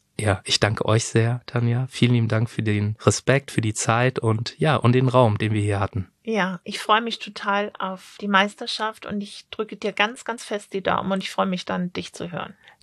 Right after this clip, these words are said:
Speaker 1: Dankeschön.
Speaker 2: Und die
Speaker 1: Ich freue
Speaker 2: anderen
Speaker 1: mich.
Speaker 2: natürlich auch.
Speaker 1: Natürlich auch. Vierundzwanzigster und fünfundzwanzigster zehnter.
Speaker 2: Genau.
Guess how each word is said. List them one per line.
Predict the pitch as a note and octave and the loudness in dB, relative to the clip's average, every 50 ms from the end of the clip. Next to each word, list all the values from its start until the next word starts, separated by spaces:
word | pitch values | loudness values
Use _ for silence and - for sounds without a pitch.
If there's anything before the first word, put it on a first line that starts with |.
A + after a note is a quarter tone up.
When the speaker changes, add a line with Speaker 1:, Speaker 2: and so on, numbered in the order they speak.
| _ - | _ -2
Speaker 1:
Dankeschön. | - G2+ G#2 G2 - - - - G3 | -2 -2 -2 -4 -6 -6 0 0 0
Speaker 2:
Und | G3+ | 2
die | F#3+ F3+ | 2 0
Speaker 1:
Ich | - | 0
freue | E3+ | 0
Speaker 2:
anderen | F3+ F#3 F3+ F3+ F3 F3 | 0 -2 -2 -2 -4 -4
Speaker 1:
mich. | |
Speaker 2:
natürlich | E3+ E3 - - - - | -6 -6 -10 -14 -14 -6
auch. | - | -4
Speaker 1:
Natürlich | G#2+ G2 - - - - A2+ A2+ A#2 A#2 - - - | -2 -2 -2 -4 -4 -2 0 0 0 0 -4 -2 0
auch. | - G2 - - - | 0 0 0 -2 -10
Vierundzwanzigster | - - - D3 D3+ D#3 - - - C3+ C#3 C3+ - C3+ - - - C3 B2+ | -2 4 6 6 6 6 2 4 4 4 4 4 0 -2 -4 0 0 0 2
und | B2 A2+ A2+ | 2 0 -4
fünfundzwanzigster | - - B2 B2 A#2+ A2+ - - - A2+ A2+ - - - - B2 A2 | 0 0 2 2 2 0 -2 0 0 0 0 0 -6 -6 -2 -2 0
zehnter. | - - - - G#2 G2 F#2 - - - - - | 0 0 0 0 0 -2 -2 -6 -10 -14 -14 -14
Speaker 2:
Genau. | - | -20